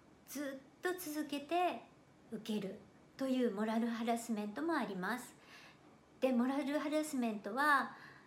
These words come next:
体にこう殴るとか蹴るとかの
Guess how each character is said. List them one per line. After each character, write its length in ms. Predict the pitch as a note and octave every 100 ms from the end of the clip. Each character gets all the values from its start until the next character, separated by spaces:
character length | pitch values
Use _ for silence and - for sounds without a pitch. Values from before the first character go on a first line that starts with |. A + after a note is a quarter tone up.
| - -
体 420 | - B3 B3 A#3+ A#3+
に 480 | C4+ D4 B3 A3+ - - - - - - -
こ 400 | - G#3+ G3+ G#3 A3
う 40 |
殴 260 | A3+ A#3 B3+
る 120 | A#3+
と 120 | G#3
か 140 | G3+
蹴 140 | G3 C4+
る 140 | C4+
と 100 | A#3
か 160 | G#3+ G#3
の 440 | A3+ D4 F3+ G#3